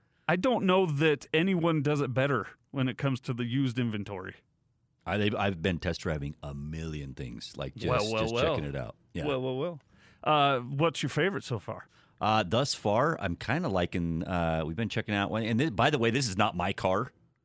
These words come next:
Speaker 2: This is Jessica's car.
Speaker 1: Wait, what's
Speaker 2: So
Speaker 1: your car?
Speaker 2: Jessica
Speaker 1: Oh,
Speaker 2: has
Speaker 1: yeah.
Speaker 2: my car.
Speaker 1: Yeah, yeah.
Speaker 2: Jessica has my vehicle.
Speaker 1: <laughs> Yes.
Speaker 2: So the vehicle, but I'm letting her have it right now.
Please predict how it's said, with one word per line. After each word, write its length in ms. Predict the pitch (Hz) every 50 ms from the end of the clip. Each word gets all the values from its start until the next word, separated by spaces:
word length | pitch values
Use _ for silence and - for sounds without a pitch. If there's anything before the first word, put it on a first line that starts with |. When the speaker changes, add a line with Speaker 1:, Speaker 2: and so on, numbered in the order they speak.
| _ _ _ _ _ _ _
Speaker 2:
This 160 | - 143 143
is 140 | 143 139 113
Jessica's 540 | 90 - 123 120 - - - - 82 71 -
car. 160 | - - -
Speaker 1:
Wait, 200 | 180 269 247 -
what's 200 | 175 220 202 -
Speaker 2:
So 40 | 180
Speaker 1:
your 60 | 180 139
car? 20 |
Speaker 2:
Jessica 320 | - - 160 196 - - 170
Speaker 1:
Oh, 40 | 175
Speaker 2:
has 160 | 151 143 151
Speaker 1:
yeah. 120 | 135 123
Speaker 2:
my 160 | 120 120 120
car. 260 | 104 - - 67 - -
Speaker 1:
Yeah, 240 | 131 127 135 127 117
yeah. 280 | 113 117 113 113 117
Speaker 2:
Jessica 260 | 107 196 226 - 240 220
has 160 | 196 143 113
my 240 | 113 117 113 107 87
vehicle. 480 | 69 78 69 62 - - 62 62 - -
Speaker 1:
<laughs> 60 | - -
Yes. 120 | 143 123 -
Speaker 2:
So 380 | - 147 135 131 123 117 110 - - - -
the 100 | - 127
vehicle, 640 | 107 135 170 202 196 - 156 143 135 135 127 117 - _ _ _
but 80 | - 131
I'm 160 | 135 143 151
letting 280 | 156 160 151 143 131 120
her 240 | 104 135 165 147 127
have 280 | 113 135 139 131 95
it 120 | 82 85 -
right 240 | 82 78 76 -
now. 340 | 76 76 69 69 76 92 -